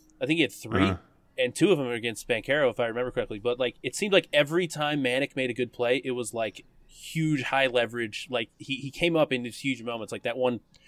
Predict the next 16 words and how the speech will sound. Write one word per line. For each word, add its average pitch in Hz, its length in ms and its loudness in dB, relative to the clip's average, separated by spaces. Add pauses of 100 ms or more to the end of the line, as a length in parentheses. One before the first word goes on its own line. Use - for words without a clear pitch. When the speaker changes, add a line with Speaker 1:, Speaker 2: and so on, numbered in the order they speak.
(360)
Speaker 1:
three 120 300 0
where 110 120 0
he 107 80 2
had 110 120 4
his, - 200 -8
uh, 104 260 -6
heels 127 340 0
up 101 180 0
in 98 60 -8
the 98 60 -12
corner, 113 380 0
which 98 160 -8
was 95 100 -12
just 95 240 -10
ridiculous. 98 580 -2
Speaker 2:
Mm-hmm. - 80 -20